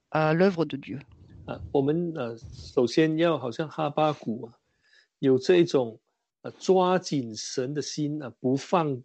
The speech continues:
Speaker 2: 开神的心。
Speaker 1: Il faut d'abord, d'abord avoir l'état d'esprit d'Habakkuk, c'est de saisir le cœur de Dieu et de ne pas le lâcher.
Speaker 2: 啊，虽然，呃，他在很多事情上都不能够明白。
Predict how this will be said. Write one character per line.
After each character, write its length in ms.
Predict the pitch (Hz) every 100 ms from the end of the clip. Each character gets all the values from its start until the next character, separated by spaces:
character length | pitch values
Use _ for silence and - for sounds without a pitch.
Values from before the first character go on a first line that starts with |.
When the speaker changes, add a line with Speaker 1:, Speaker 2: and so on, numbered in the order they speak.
| _
Speaker 2:
开 200 | 147 147
神 300 | - - 117
的 80 | 123
心。 340 | - 139 147 _ _ _ _ - - -
Speaker 1:
Il 160 | 175
faut 180 | - 208
d'abord, 420 | 190 185 190 202 - _ -
d'abord 340 | 180 185 190
avoir 300 | 185 196 185
l'état 260 | 185 214 190
d'esprit 360 | 180 - 202
d'Habakkuk, 480 | 175 165 165 - 202 _ - - -
c'est 200 | - 180
de 100 | 160
saisir 840 | 170 - 233 220 196 208 190 - _
le 200 | - 165
cœur 260 | 156 214 190
de 140 | 165
Dieu 320 | 156 165 185 226 - - -
et 100 | 175
de 120 | 165
ne 120 | 165
pas 200 | 151 208
le 100 | 190
lâcher. 400 | 175 160 - - - - - - -
Speaker 2:
啊， 100 | -
虽 220 | - - 226
然， 300 | 147 208 196 _
呃， 180 | 135 120
他 220 | - 180
在 260 | 175 190 147
很 160 | 131
多 120 | 123
事 260 | 156 - 190
情 200 | - 143
上 360 | 147 - 151 120 _ _ _
都 240 | 170 175
不 220 | 170 208 185
能 120 | 147
够 140 | 180
明 300 | 143 127 151
白。 160 | 139